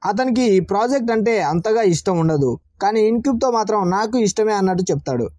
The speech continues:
కానీ ఇన్క్యూబ్ని వేరే ప్రాజెక్ట్లోకి ట్రాన్స్‌ఫర్ చేస్తాడు. అప్పుడు ఇన్క్యూబ్ వాళ్ళ కంపెనీ వాళ్ళతో వెళ్ళి,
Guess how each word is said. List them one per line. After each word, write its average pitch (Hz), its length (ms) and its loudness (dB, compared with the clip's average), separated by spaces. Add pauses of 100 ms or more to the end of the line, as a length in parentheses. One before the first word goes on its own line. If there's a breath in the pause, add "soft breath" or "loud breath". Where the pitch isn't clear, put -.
(160)
కానీ 220 220 0
ఇన్క్యూబ్ని 220 560 4
వేరే 196 260 2
ప్రాజెక్ట్లోకి 202 760 0
ట్రాన్స్‌ఫర్ 170 500 -2
చేస్తాడు. 135 420 -2 (260)
అప్పుడు 202 240 2
ఇన్క్యూబ్ 220 480 2
వాళ్ళ 190 300 0
కంపెనీ 214 380 0
వాళ్ళతో 240 340 0
వెళ్ళి, 214 560 4